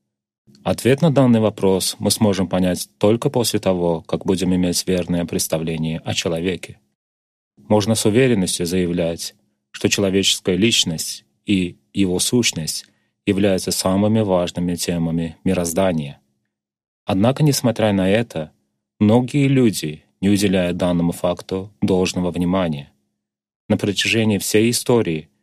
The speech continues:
человек в основном развивался внешне. Ярким примером этого является сегодняшний технический и научный прогресс.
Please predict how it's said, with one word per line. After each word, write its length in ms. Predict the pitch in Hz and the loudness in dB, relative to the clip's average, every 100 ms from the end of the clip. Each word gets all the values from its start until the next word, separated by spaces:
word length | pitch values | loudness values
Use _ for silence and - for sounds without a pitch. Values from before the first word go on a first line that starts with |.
| _ _ | _ _
человек 580 | - 98 92 87 85 - _ - | -2 0 0 -2 -4 -6 _ -6
в 60 | |
основном 460 | 95 - 92 92 87 | -4 0 0 0 0
развивался 580 | 85 87 87 80 80 82 | -2 -4 -2 -2 -4 -4
внешне. 540 | 87 92 85 76 73 _ _ _ _ _ _ _ _ _ _ - | -2 -2 -2 -6 -14 _ _ _ _ _ _ _ _ _ _ 2
Ярким 460 | 110 123 - 147 | 2 2 0 0
примером 480 | 139 147 147 117 95 | 2 4 4 4 2
этого 440 | 98 95 90 87 - - | -2 -2 -4 -4 -8 -4
является 480 | 98 92 92 90 - | -2 0 0 0 -2
сегодняшний 760 | - 95 92 90 101 - 101 | -2 0 -2 -2 -4 -2 -4
технический 720 | 95 104 - 95 87 - - | -4 -4 -2 -2 0 -4 -4
и 200 | 92 - | -2 0
научный 460 | 98 87 85 - 85 | 0 0 -4 -4 -6
прогресс. 600 | 92 85 95 80 - - | -6 -4 -4 -4 -6 -10